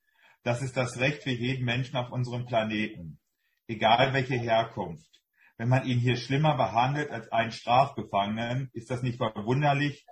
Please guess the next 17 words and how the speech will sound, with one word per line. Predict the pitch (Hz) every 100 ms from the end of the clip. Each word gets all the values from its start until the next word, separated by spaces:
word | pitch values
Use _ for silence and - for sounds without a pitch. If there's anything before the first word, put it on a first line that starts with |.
| _ _ -
dass | 113
es | 117 135
nur | 131 147
zu | 147
einem | 113 123 123
Problem | 117 117 120 123
kommt. | 101 87 85 78 - - - _ _ _ _
Von | 123 117
einem | 117
Strafgefangenen | 123 - 113 131 - 156 139 139 139 123
besteht | 123 - 123 120
mehr | 123 143
Gefahr | 143 - 123 120
als | 117 -
von | 123
einem | 117 123
Verwaltungsakt. | 120 113 127 127 110 - 90 87 - -